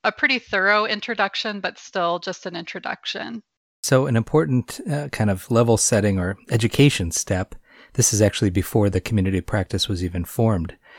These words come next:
Speaker 2: Tell us then what happened next.
Speaker 1: Yeah, so after the training, there was a lot of excitement and kind of buzz about behavioral insights. Um, as the person who was coordinating the training, I reached out, um, to do some follow-up, including a survey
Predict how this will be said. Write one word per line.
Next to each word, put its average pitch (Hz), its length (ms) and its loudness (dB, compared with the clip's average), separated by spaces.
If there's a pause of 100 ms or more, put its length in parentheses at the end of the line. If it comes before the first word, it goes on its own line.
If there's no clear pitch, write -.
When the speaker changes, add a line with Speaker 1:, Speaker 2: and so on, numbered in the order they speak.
(340)
Speaker 2:
Tell 131 240 2
us 127 160 2
then 120 340 4
what 107 140 4
happened 107 260 2
next. - 440 -4 (480)
Speaker 1:
Yeah, 294 200 4
so 254 160 -4
after 269 400 0
the 262 140 -4
training, 196 580 -4
there 214 140 0
was 208 160 -2
a 208 40 2
lot 220 220 4
of 240 80 -2
excitement 196 720 -4
and 196 100 -12
kind 196 220 -6
of 180 160 -6
buzz 190 340 0
about 190 340 -2
behavioral 190 640 -4
insights. 185 840 -6 (500)
Um, 202 320 0
as 220 280 0
the 226 140 -4
person 214 520 -2
who 202 180 -6
was 185 160 -4
coordinating 190 640 -4
the 175 80 -6
training, 180 560 -6
I 185 140 -2
reached 190 420 -4
out, 180 560 2 (220)
um, 185 340 -2
to - 160 -16
do 190 160 -8
some 208 240 -8
follow-up, 175 720 -2
including 190 460 -4
a 185 60 -4
survey 180 680 0